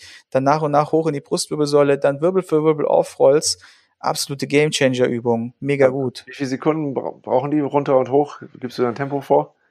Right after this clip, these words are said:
Speaker 1: Oh, ich arbeite tatsächlich am Anfang erstmal so gleichmäßig wie möglich. Ich möchte erstmal eine ganz runde,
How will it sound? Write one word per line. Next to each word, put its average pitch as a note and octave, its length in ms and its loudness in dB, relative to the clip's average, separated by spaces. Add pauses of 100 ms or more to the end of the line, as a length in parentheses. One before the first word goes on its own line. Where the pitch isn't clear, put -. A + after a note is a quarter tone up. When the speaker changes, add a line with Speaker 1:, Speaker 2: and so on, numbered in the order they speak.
(240)
Speaker 1:
Oh, E3+ 380 8
ich D#3 220 0
arbeite G#3 480 4
tatsächlich F#3+ 840 -4
am D#3 180 -2
Anfang F#3 300 0
erstmal D#3+ 460 0
so D3+ 320 -2
gleichmäßig D#3+ 1000 0
wie D3+ 100 -6
möglich. D3 460 -6
Ich C3+ 100 -10
möchte D#3 260 0
erstmal D#3 280 2
eine C#3+ 160 -2
ganz D#3+ 400 -2
runde, D#3+ 840 4